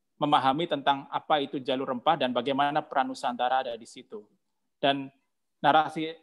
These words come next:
ini, eh, seperti yang disampaikan tadi di depan, bahwa sangat membantu dalam, eh, menyusur, eh,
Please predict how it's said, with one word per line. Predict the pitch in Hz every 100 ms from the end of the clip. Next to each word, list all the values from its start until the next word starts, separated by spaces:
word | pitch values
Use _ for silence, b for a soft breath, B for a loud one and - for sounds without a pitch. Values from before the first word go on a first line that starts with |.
| _
ini, | 175 151 156 196 247 - - _
eh, | - 131 127 127 123
seperti | 120 139 143 147
yang | 135
disampaikan | 131 135 131 - 135 131
tadi | 127 131 139
di | 131
depan, | 117 - 165
bahwa | 139 127 131
sangat | 135 143 147
membantu | 151 139 131 165
dalam, | 135 143 156 165 _ _ _ _ -
eh, | 123 123 123
menyusur, | 127 160 156 - 151 151 151 160 _ -
eh, | 139 135